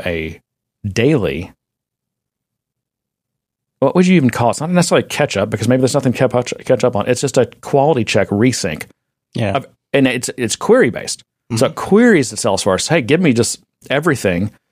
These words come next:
Speaker 1: that was modified for, you know, this kind of object or whatever it was, um, in the last twenty-four hours." In
Speaker 2: Yeah,
Speaker 1: case
Speaker 2: reconcile's a
Speaker 1: some-,
Speaker 2: good
Speaker 1: in
Speaker 2: word
Speaker 1: case
Speaker 2: for that.
Speaker 1: something was missed.
Speaker 2: Yeah.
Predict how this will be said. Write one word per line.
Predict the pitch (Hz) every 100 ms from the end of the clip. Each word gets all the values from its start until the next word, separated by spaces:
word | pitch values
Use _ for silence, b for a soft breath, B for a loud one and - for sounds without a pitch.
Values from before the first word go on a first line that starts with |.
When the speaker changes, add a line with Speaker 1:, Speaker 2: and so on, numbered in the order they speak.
| _ _ _ _ -
Speaker 1:
that | 117
was | 110
modified | 123 120 - 117 113 107
for, | -
you | 120
know, | 107
this | 104
kind | - 117
of | 101
object | 101 101 98 -
or |
whatever | 98 95 87
it |
was, | 80 82 - -
um, | 110 101 110
in | 135
the |
last | 139 127
twenty-four | - 123 113
hours." | 76 53 - - _ _ _ _ _ _ _ _ _ _ _ _ -
In | 151
Speaker 2:
Yeah, | 175
Speaker 1:
case | 170 233 170 -
Speaker 2:
reconcile's | 107
a | 160
Speaker 1:
some-, | 160
Speaker 2:
good | 196
Speaker 1:
in |
Speaker 2:
word | 190
Speaker 1:
case | 175 196
Speaker 2:
for |
that. |
Speaker 1:
something | 190 - 185
was | 190
missed. | 220 - - - _ _ -
Speaker 2:
Yeah. | 95